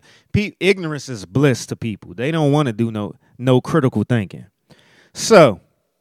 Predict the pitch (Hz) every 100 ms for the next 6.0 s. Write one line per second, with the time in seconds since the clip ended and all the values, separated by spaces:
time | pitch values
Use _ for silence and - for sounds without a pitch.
0 | _ _ _ _ _ _ _ _ _ _
1 | _ _ _ _ _ _ _ _ 131 -
2 | - 202 294 269 180 160 - 170 165 156
3 | 135 _ _ 156 151 - 156 156 127 139
4 | 139 139 131 123 _ _ _ - - 123
5 | 139 190 175 - 143 - 123 98 87